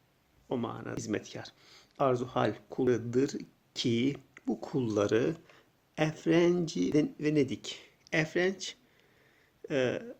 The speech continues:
direkt arkadaşlar o dönemde. Efrenci Venedik, e, Venedik Avrupalısı yani. E, e, İtalyalar taifesinden olup ta iskelesi,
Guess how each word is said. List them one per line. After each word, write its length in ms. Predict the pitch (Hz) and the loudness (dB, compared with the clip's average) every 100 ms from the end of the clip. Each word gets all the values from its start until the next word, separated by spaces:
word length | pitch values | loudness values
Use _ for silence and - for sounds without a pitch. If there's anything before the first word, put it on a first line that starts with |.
| - | -8
direkt 220 | 117 113 - | -6 -4 -6
arkadaşlar 440 | 120 - 120 113 | -6 -6 -6 -4
o 40 | |
dönemde. 380 | 117 113 117 170 - - _ - | -4 -4 -4 -6 -8 -20 _ -2
Efrenci 600 | 160 - 156 151 139 139 | -2 0 0 0 0 2
Venedik, 560 | 147 151 151 - - - - 120 | 2 2 0 -6 -14 -16 -10 -2
e, 200 | 120 131 | 0 2
Venedik 400 | 151 139 131 139 | 2 2 0 0
Avrupalısı 580 | 113 113 107 110 - | 0 -2 -4 -4 -2
yani. 300 | 135 131 156 160 - - - _ _ - | 0 2 -2 -4 -14 -20 -20 _ _ -4
E, 180 | 139 131 | -4 -2
e, 480 | 139 127 123 120 117 - - _ - _ _ _ _ | -2 0 0 -2 -4 -8 -20 _ -20 _ _ _ _
İtalyalar 640 | 175 - 156 127 104 107 - _ _ | -10 0 2 2 2 0 -4 _ _
taifesinden 1080 | 147 - 131 - 127 - 127 113 110 120 135 - _ _ _ _ _ _ _ _ - | -2 -2 -2 -4 -4 -2 -2 2 2 2 -4 -12 _ _ _ _ _ _ _ _ -4
olup 560 | 175 147 135 - - - | 0 2 0 -2 -18 -6
ta 220 | 214 - - | -6 -4 -8
iskelesi, 1080 | - - - - 139 143 - - 156 95 | -8 -8 -6 -4 -2 -4 -6 -2 2 2